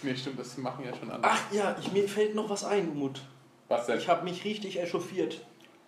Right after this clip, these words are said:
Speaker 1: Oh Gott.
Speaker 2: Seit drei Monaten
Speaker 1: Der
Speaker 2: schon.
Speaker 1: Herr mit seinen prätentiösen Wörtern. Na los.
Speaker 2: Ähm,
Speaker 1: Fangen Sie mal an.
Speaker 2: ich wohne jetzt hier in dieser Wohnung, wo unten drin, in dem Studio, wo wir gerade sind, im Keller, in dem die haben schon
Speaker 1: Bitte,
Speaker 2: die
Speaker 1: bitte
Speaker 2: erste
Speaker 1: hör, bitte,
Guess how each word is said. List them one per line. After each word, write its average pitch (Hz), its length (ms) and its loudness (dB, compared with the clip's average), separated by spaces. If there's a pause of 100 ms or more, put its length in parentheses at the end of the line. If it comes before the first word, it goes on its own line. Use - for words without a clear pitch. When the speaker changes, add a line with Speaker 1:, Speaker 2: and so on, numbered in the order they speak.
(680)
Speaker 1:
Oh 123 260 6
Gott. 120 240 0
Speaker 2:
Seit 147 300 0
drei 165 160 8
Monaten 151 380 2
Speaker 1:
Der 151 140 8
Speaker 2:
schon. - 80 2
Speaker 1:
Herr 175 260 6
mit 160 100 0
seinen 151 180 4
prätentiösen 156 720 2
Wörtern. 139 520 2
Na 147 100 4
los. 151 400 0 (240)
Speaker 2:
Ähm, 139 400 6 (560)
Speaker 1:
Fangen 135 240 -8
Sie 131 80 -8
mal 151 120 0
an. 247 120 -4 (160)
Speaker 2:
ich - 220 -4
wohne 214 180 10
jetzt 202 160 6
hier 170 160 2
in 160 60 0
dieser 151 200 2
Wohnung, 143 340 4
wo 139 80 2
unten 175 300 4
drin, 202 380 2
in 147 140 -4
dem 147 160 0
Studio, 175 380 -2
wo 165 100 2
wir 156 80 -2
gerade 151 160 -2
sind, 170 160 -2
im 147 100 -2
Keller, 147 380 0
in 151 80 -4
dem 135 360 4 (960)
die 160 120 4
haben 156 220 4
schon - 140 4
Speaker 1:
Bitte, 170 120 6
Speaker 2:
die 113 80 8
Speaker 1:
bitte 170 100 4
Speaker 2:
erste 190 180 10
Speaker 1:
hör, 165 80 10
bitte, 135 100 2